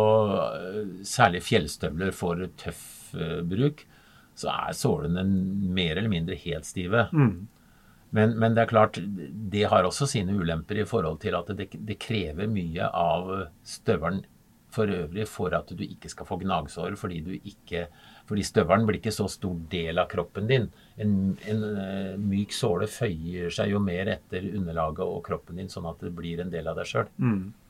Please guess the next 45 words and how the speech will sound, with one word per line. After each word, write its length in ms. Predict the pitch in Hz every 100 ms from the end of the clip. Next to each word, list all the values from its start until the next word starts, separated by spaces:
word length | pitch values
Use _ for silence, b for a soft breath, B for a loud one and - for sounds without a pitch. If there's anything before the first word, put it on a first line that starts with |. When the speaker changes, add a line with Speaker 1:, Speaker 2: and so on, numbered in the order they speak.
| - B -
Speaker 2:
Men 100 | 135
det, 80 | 147
der 240 | 117 123 123
er 120 | 110
jo 80 | 107
et 60 | 120
viktig 240 | 113 - -
poeng 160 | 113 107
da, 120 | 107
når 120 | 104
vi 80 | 107
snakker 320 | 113 - 98
om, 220 | 101 104 104
eh, 80 | 104
støvler, 400 | - 117 95 101 110
og 80 | 113
kanskje 180 | -
spesielt 480 | - 107 - 104 -
fjellstøvler. 640 | 117 92 - 104 95 120 - B B B B -
Ehm, 200 | 110 110 110 - - 131
og, 140 | 127
og 100 | 135
det 60 | 127 117
er 140 | 107
jo, 120 | 120 127 101
det 300 | 107 113 110
varierer 480 | 110 113 104 95 113
jo 140 | 143
veldig 380 | 151 107 92 110
fra, 220 | - 107 104
fra 200 | 113 110
modell 300 | 110 107 98
til 100 | 110
modell 280 | 110 107 98
og 60 | 107
type 240 | 110 -
til 80 | - 101
type, 180 | 196 131
og 120 | 120
det 80 | 107
varierer 380 | 107 107 95 104
jo 80 | 127
veldig 300 | 123 95 107 101
hvor, 220 | 104 104
eh, 800 | - - - - - 123 107 104